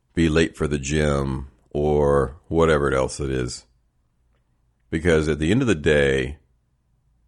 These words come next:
if I can go from making a decent living to a strong six-figure income by missing a few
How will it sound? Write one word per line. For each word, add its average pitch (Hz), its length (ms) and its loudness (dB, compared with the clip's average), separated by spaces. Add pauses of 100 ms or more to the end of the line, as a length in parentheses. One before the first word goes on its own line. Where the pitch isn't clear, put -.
(340)
if - 140 -4
I 92 100 6
can 82 500 -2
go 80 240 2
from 76 240 -6
making 73 400 -6
a 71 60 -6
decent 82 460 -6
living 71 380 -2
to 73 180 -8
a 65 40 -6
strong 78 520 -2
six-figure 76 640 -4
income 73 500 -4
by 71 140 0
missing 76 400 -2
a 67 40 -2
few 90 460 -4